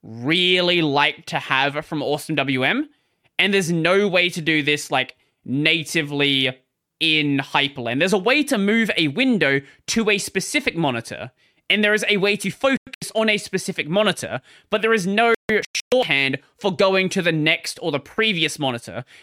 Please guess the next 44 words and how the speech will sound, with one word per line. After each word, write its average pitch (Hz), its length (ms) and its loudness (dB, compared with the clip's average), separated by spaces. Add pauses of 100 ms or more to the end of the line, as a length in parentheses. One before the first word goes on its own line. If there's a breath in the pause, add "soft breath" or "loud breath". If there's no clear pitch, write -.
So 190 120 -4
I 190 60 2
had 214 120 2
to 208 60 0
write 190 220 2
a, 170 220 2
a 160 80 0
simple 190 280 -2
Python 170 380 -2
script - 400 -4 (180 soft breath)
to - 80 -16
go 170 140 2
and 143 100 -2
do 143 140 0
that. 117 320 -4 (360 soft breath)
The 165 360 -2
same 202 720 0
with 151 460 0
focus 220 480 -2
monitor. 120 420 -6 (360)
This 233 220 0
is 208 100 0
a, 190 160 0 (120)
a 190 80 2
different 185 400 -2
thing, 139 320 0
but 127 260 -2 (1160)
what 175 340 -2
this 277 180 0
one 226 160 0
was 170 160 -2
for 135 360 0 (260 loud breath)
is 190 180 -2
for 202 120 -6
letting 202 340 0
me 160 320 0 (220 loud breath)
print 214 480 -2 (180)
the 156 100 -8
screen 160 720 0 (200 loud breath)
of 190 140 2
my 170 220 2 (120)
currently 202 500 0
focused 160 480 -2
monitor, 196 400 -2